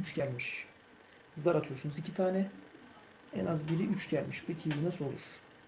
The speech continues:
Ee, biri de üç olabilir. Hepsi de,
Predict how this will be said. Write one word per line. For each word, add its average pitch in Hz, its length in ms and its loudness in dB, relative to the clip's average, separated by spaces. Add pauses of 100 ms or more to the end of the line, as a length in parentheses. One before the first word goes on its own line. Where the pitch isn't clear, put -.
(680)
Ee, 156 200 -2
biri 196 160 8
de 202 40 8
üç 170 160 4
olabilir. 156 320 4 (1040)
Hepsi 170 300 0
de, 175 180 6